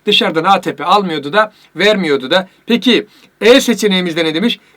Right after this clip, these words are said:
Klorofil tanecikleri granada bulunur demiş.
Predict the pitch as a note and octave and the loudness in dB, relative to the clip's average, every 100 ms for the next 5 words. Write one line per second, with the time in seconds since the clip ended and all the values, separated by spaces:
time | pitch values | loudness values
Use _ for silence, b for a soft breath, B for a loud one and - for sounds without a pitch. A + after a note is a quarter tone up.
0 | - C4+ C4+ C4 B3+ A3+ G#3+ G3 F#3+ F#3+ | 0 4 4 4 0 0 0 -2 -2 -2
1 | D3 b _ A3+ A#3+ A3 F#3 E3 D3 C#3 | -2 b _ 2 4 2 0 -2 -4 -6
2 | E3+ A3+ | -4 -4